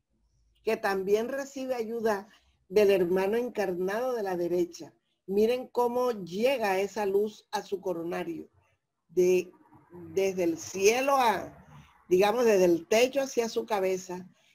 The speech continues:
de la misma mente del hermano que está acá a la derecha, como del que le está aplicando energías que llegan al cardíaco, y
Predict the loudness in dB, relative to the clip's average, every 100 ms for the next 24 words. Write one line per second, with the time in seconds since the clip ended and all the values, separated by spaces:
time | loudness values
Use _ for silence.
0 | _ 2 6 6 6 4 2 0 -2 -4
1 | -2 -2 -4 -8 -6 -2 0 0 -2 -4
2 | -6 -6 -4 -4 -2 -2 -4 -6 -8 -12
3 | -8 -6 -6 -8 -16 _ _ _ -12 -10
4 | -6 -4 -2 -2 -2 -2 -2 -4 -8 -16
5 | _ _ _ _ 0 0 2 0 -2 -4
6 | -4 -6 -4 -6 -6 -8 -10 -8 -6 -6
7 | -6 -4 -4 -4 -6 -4 -4 -4 -10 -2
8 | 0 0 -2 -2 -4 -6 -6 -4 -4 -6
9 | -14 -18 _ _ _ _ -10 -8 -10